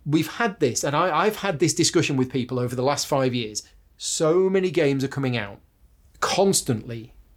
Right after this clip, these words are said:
just an influx of new games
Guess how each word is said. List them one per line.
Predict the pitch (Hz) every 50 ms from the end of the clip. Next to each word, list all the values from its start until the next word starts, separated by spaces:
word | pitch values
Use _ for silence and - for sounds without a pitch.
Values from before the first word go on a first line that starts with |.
| - _ _ _ - _ _ _ _ _ _ _ _ -
just | - - 143 - -
an | 262 180 139 127 131 147 - -
influx | 190 196 208 190 - - - 196 - - -
of | - - 135 110 123
new | 127 139 151 175 185
games | 165 131 160 143 117 101 95 98 98 - -